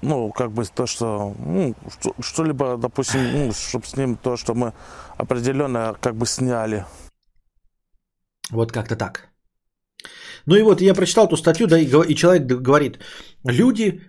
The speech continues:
Speaker 2: принимают решения на основе недоступной инфор-". Какая информация доступна? Что меняется за этими тремя дверьми? Вот почему человек науки сделал такой вывод. Были три двери, за одной из них приз.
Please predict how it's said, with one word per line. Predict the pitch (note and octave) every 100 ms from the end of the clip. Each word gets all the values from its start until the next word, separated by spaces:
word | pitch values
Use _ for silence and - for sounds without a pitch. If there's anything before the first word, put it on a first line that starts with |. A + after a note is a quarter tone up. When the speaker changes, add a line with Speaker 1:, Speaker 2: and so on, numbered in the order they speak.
| -
Speaker 2:
принимают | D3 D3+ D#3+ E3 D#3
решения | C#3 - A3 G#3+ F3+ D#3 D#3
на | C3 B2+ C3+ C3+
основе | C3 E3 D#3
недоступной | C3+ B2+ B2+ D#3 D#3
инфор-". | B2 C#3 -
Какая | D#3 - G#3+
информация | D#3 C#3+ D#3+ D3+ G#2
доступна? | A2 - A2 F2 - _ _ _ -
Что | - B3+
меняется | F#3 D#3 E3+ A#2+ A2+
за | A#2
этими | A2 A2
тремя | G#2+ A2+ A2
дверьми? | G2+ G#2 G2 - - _ _ _ _ -
Вот | A#2 D3+
почему | D#3+ F#3+ A#3
человек | - D3 E3+ E3+
науки | D3 G#3+ -
сделал | G#2+ C3+ C#3
такой | B2 B2 A2
вывод. | A2 G#2+ - _ _ _ _ _ _ _ _ _ _
Были | A2 G#2 A3+
три | F3+ C3
двери, | C3+ A#2 G#2 G#2+ _ _ _ _ _ _
за | G#2 A2+
одной | A#2+ E3+
из | A#2+
них | B2 B2+
приз. | A2+ G#2 - -